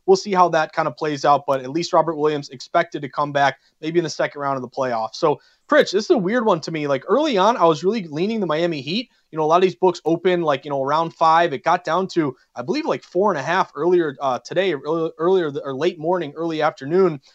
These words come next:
And then kinda with the thought of, you know, hey, what's the deal? No Robert Williams, but, you know, Tatum and Brown, who missed the last game against Toronto, even though the Celtics backup still covered the number,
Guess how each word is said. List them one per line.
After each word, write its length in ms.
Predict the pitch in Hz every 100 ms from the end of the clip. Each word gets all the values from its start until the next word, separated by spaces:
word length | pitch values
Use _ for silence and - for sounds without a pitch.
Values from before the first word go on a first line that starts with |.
| _ -
And 140 | 156
then 120 | 240 233
kinda 260 | 214 208
with 180 | 180 190
the 100 | 175
thought 280 | 156 175 180
of, 160 | 156 - _
you 80 | 147
know, 120 | 156
hey, 200 | 156 165
what's 260 | 131 156 -
the 80 | 156
deal? 300 | 165 156 131
No 180 | 135
Robert 300 | 175 202 190
Williams, 380 | 208 269 170 156
but, 260 | 165 151 - _
you 80 | 151
know, 80 | 147
Tatum 380 | - 196 196 143
and 120 | 139
Brown, 300 | 165 180 147
who 100 | 139
missed 220 | 151 160
the 80 | 156
last 280 | 160 160 -
game 160 | 170
against 240 | 156 143 -
Toronto, 300 | 160 170 135
even 120 | 147
though 100 | 147
the 80 | 131
Celtics 400 | 165 151 131 -
backup 380 | 165 185 143 131
still 200 | 156 147
covered 280 | 151 143
the 60 | 131
number, 400 | 160 214 165